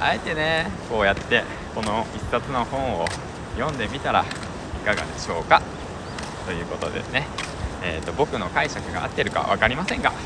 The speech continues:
もし同じような気持ちの方がいたら、ぜひ一読してみてはいかがでしょうか。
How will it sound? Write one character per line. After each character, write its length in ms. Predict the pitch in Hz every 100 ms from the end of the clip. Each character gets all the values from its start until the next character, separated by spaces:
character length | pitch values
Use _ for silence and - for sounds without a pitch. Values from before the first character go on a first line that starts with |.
| - - - - - - -
も 80 |
し 120 | 254 - - -
同 60 | 110 95
じ 100 | 85
よ 100 | 95
う 40 | 85
な 80 |
気 120 | 78 95
持 140 | 90
ち 80 | -
の 100 | 92
方 240 | 98 92
が 100 | 87
い 80 | 92
た 120 | 202
ら、 80 | 175 - 95
ぜ 100 | 98
ひ 140 | - 131 -
一 200 | 95 87
読 160 | 98 - -
し 80 | -
て 100 | 90
み 120 | 104
て 100 | -
は 140 | 82 -
い 80 | 98
か 140 | -
が 140 | 80 78
で 140 | -
し 160 | - 101
ょ 60 |
う 300 | - - -
か。 140 | 180